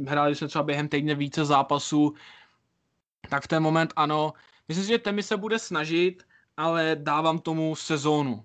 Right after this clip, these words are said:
Myslím si, že Temi není zr-, Temi je mladý ještě k tomu a nemyslím si, že koukat na to, jak Mount hraje a takhle, že, že, že, že to bude snášet dobře. Já si myslím, že ten Giroud si právě na to už jako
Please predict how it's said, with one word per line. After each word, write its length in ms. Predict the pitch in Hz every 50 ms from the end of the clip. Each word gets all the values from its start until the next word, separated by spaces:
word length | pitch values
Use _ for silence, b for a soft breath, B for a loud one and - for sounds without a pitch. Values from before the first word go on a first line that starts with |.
| _ -
Myslím 300 | 143 135 - - 151 147
si, 180 | - - 156
že 160 | 143 147 156 151
Temi 400 | 151 151 143 143 147 147 147 143
není 260 | 147 151 156 156 156
zr-, 360 | 135 151 151 - 165 151 147
Temi 200 | - 175 180 196
je 80 | 202 175
mladý 480 | 151 135 139 139 143 139 143 143 143
ještě 260 | 143 143 - - 151
k 60 | 147 -
tomu 380 | - 151 151 147 151 156 147 B B B B B B B -
a 80 | 156
nemyslím 560 | 151 147 151 151 151 156 151 - - 160 156 147
si, 540 | - - - 156 156 151 151 151 151 147 -
že 180 | 170 143 151
koukat 360 | 147 - 151 147 - 160 - 160
na 80 | 139
to, 140 | 139 - 156
jak 160 | 156 151 -
Mount 460 | 151 143 135 139 151 156 151 - -
hraje 720 | 156 147 147 151 151 151 151 147 147 147 147 147 147 143 b b b b b b b b b b b b _ _ -
a 80 | 151
takhle, 480 | 147 - 147 143 - 160 151 147 147 143 -
že, 180 | 151 151 147
že, 100 | 143 151 -
že, 160 | 165 147 147 -
že 360 | 180 147 151 170 170 165 160
to 160 | 156 - 175 160
bude 140 | 175 170
snášet 380 | 175 - 170 156 156 - 175 160
dobře. 400 | 160 143 147 143 143 131 131 117
Já 140 | 113 123 143
si 100 | - 160
myslím, 200 | 156 - 175 165
že 80 | 170
ten 140 | 165 185 175
Giroud 260 | 156 135 160 165 156
si 80 | - 170
právě 260 | 151 - 160 160 165
na 80 | 165 160
to 120 | - -
už 260 | - 202 147 - -
jako 440 | 165 151 - 180 175 156 143 117 104